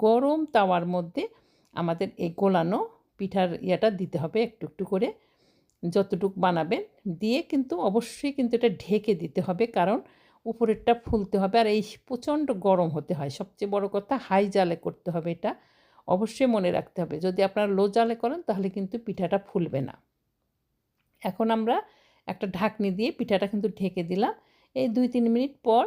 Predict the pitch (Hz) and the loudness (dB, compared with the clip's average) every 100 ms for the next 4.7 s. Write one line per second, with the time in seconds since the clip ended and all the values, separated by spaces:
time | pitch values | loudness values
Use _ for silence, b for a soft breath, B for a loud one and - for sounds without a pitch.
0 | 453 _ - 202 208 196 202 196 180 170 | 0 _ -10 -2 0 0 -2 -2 -2 -2
1 | - 185 175 165 175 175 - 170 165 196 | -2 -2 -2 -2 -2 -2 0 -2 -2 -12
2 | - 185 175 196 202 190 190 254 247 - | -8 -10 -4 -2 0 0 -2 -6 -8 -8
3 | 190 165 180 - - 427 b b b b | -4 -4 -6 -10 -12 -12 b b b b
4 | b 190 - 254 247 214 233 | b -4 0 0 2 0 0